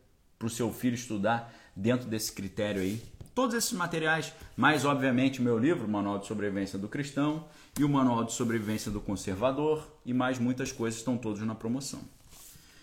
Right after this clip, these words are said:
Agora eu pergunto pra você, você entendeu o que que eu estou fazendo aqui todos os dias de manhã? O que eu estou fazendo todos os dias aqui de manhã é construindo, junto com vocês,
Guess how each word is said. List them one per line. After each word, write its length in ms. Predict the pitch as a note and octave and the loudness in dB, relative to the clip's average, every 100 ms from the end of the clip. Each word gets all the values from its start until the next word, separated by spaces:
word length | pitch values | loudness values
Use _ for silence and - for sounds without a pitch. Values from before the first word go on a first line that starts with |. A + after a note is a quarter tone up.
| - - - | -20 -20 -6
Agora 300 | - C#3+ F3 | 2 6 8
eu 100 | G3 | 8
pergunto 380 | F#3+ E3+ F3+ F#3 | 6 4 4 0
pra 120 | F#3 | 0
você, 420 | F3+ E3+ - A#2+ - - - - | 2 2 0 0 0 0 -2 2
você 300 | B2 D3 F#3 | 0 2 2
entendeu 1000 | G#3 G3 F#3 D3+ G#2 A2+ E3+ C#3+ F#2 E2 - - _ _ _ _ _ | 2 2 4 6 6 6 6 4 2 -4 -14 -20 _ _ _ _ _
o 160 | C3 B2+ | 4 4
que 260 | C3+ A#3 | 0 0
que 220 | B3 F3 E3+ | 0 2 4
eu 160 | E3+ | 6
estou 360 | C#3+ - D3+ D3+ | 4 2 0 0
fazendo 500 | - A#2 G#2 C3+ A#2+ | 2 0 2 2 2
aqui 220 | - C3+ | 2 0
todos 400 | C3 D#3 G3+ D#3 | 2 2 2 4
os 140 | C3 | 2
dias 300 | G2+ G#2+ C3+ | 2 0 0
de 120 | G2+ G#2+ | 2 0
manhã? 320 | G2+ A#2 D3 C#3+ - - - - - - _ - - | 0 -2 -4 -6 -6 -6 -10 -20 -20 -20 _ -10 -8
O 80 | |
que 140 | - F#3+ | 4 6
eu 80 | G3+ | 8
estou 220 | - E3+ | 4 -2
fazendo 340 | D#3+ C#3 C#3+ | 0 2 2
todos 200 | E3 E3+ | 0 -2
os 60 | C3 | 0
dias 160 | C#3 | 0
aqui 220 | B2+ B2+ A#2 | 0 0 2
de 80 | |
manhã 280 | A2+ A2 C3 | 4 6 4
é 40 | B2 | 2
construindo, 1080 | - D#3+ E3+ - C3+ B2+ C#3 G2 F2 E2 - - - - | 0 0 -2 -2 4 6 8 6 2 -4 -12 -20 -20 -8
junto 460 | F#2+ F2 B2+ F#3 E3 | -2 4 4 4 2
com 200 | D3+ C#3+ | 0 0
vocês, 720 | B2 - G2+ G2+ G#2+ - | 0 0 0 0 -2 -10